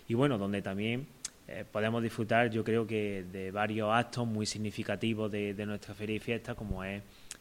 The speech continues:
eh, la gala de Manola y Mister, con la que comenzamos la noche de, del jueves, donde participan y elegimos a la reina y mister de, de las fiestas, eh, a partir, y participan los jóvenes de, eh, de dieciocho años,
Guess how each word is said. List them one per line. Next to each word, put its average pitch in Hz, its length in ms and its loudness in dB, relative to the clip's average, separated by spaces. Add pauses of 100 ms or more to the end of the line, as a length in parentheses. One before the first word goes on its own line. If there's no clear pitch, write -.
(100)
eh, 92 360 -8
la 101 160 0
gala 113 340 4
de 90 100 -6
Manola 95 680 -4 (320)
y 107 140 -2
Mister, 127 540 0
con 104 160 -10
la 92 120 -8
que 92 120 -10
comenzamos 98 720 -6
la 95 160 -4
noche 98 400 -6
de, 92 420 -6
del 95 180 -6
jueves, 123 460 4 (640)
donde 95 200 -8
participan 98 640 -4 (340)
y 107 80 -4
elegimos 101 480 0
a - 20 -4
la 90 120 -4
reina 101 360 -2
y 98 60 -4
mister 98 400 -6
de, 92 140 -8
de 95 100 -6
las 98 160 -6
fiestas, 110 500 -4 (520)
eh, 92 520 -10
a 95 120 -10
partir, 101 480 -6
y 101 80 -4
participan 104 540 -2
los 98 100 -2
jóvenes 104 260 -4
de, 101 200 -2
eh, - 20 -2
de 98 220 -6
dieciocho 104 600 -2
años, 107 320 -2